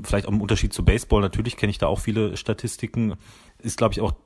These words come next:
die Schwierigkeit in unserem Sport zu sehen, so ein bisschen, ne? Also Baseball ist ja sehr strukturiert und klar und Handball ist ja schon sehr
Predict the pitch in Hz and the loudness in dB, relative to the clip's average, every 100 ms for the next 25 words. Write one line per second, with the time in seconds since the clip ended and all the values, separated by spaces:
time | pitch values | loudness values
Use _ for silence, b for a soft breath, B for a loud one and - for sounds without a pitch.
0 | _ - 110 - 117 131 123 - 110 - | _ -6 -4 -2 2 2 2 2 0 0
1 | 113 113 113 107 - 135 151 - 90 92 | -2 2 2 2 4 4 4 -2 -2 0
2 | 92 90 87 - 87 98 117 98 92 101 | 0 -2 -4 -2 -2 -2 -2 -2 0 0
3 | - 110 - 98 101 101 95 92 - - | 0 0 0 0 2 4 4 0 -6 -10
4 | - 127 117 113 107 131 135 - 104 - | 0 0 2 0 2 0 0 -2 -4 -2
5 | - 98 123 120 110 98 120 123 107 120 | -2 2 2 0 -2 -2 0 0 -2 -2
6 | 110 127 113 98 98 95 82 | -2 0 0 0 0 0 -2